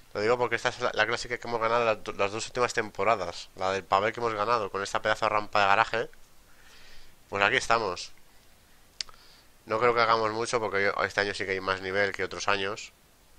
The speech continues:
Pero fíjate, tío, a ver. El coche, eh, de Skoda, macho. En serio.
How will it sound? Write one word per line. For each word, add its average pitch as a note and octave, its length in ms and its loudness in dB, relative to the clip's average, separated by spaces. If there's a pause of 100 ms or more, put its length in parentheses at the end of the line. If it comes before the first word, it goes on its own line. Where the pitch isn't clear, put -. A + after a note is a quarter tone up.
(420)
Pero G2 80 -12
fíjate, G#2 300 2
tío, A2+ 260 0 (280)
a G#2 80 2
ver. A#2+ 260 8 (720)
El G#2+ 180 0
coche, C#3+ 260 2 (220)
eh, B2 340 4
de A#2+ 140 2
Skoda, G2+ 320 4
macho. G#2 380 -2 (580)
En G2+ 160 -2
serio. A2 460 2